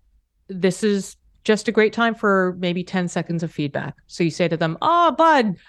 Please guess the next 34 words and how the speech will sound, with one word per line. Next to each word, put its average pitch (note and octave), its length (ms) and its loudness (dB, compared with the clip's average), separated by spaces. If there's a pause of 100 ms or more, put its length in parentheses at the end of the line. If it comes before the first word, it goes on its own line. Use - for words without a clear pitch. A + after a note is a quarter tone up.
(100)
you B3+ 80 -2
did D#4 140 4
a D4+ 40 0
great C#4 200 0
job. A3+ 280 2 (200)
And B3 480 -2 (1120)
I A3 100 0
still E4+ 220 -2
see F#4 200 2
some D4 580 2
yellow C#4 380 4
rings C#4 400 -2
and C#4 100 -8
stuff. C#4 380 0
And F#3+ 260 2
what G#3 100 4
you G#3+ 80 -2
wanna A#3+ 160 2
do A3+ 140 0
is F3 100 0
really A3+ 240 2
scrub G#3+ 360 0
it F3 80 0
like G3 160 -2
this. D3 240 -6
Let F3+ 80 0
me G3 80 0
show E3+ 240 2
you. C#3+ 340 -4 (180)
And F#3+ 80 -4
now F3 100 2
you F3+ 200 0
show E3+ 240 -2
me. D3+ 320 -6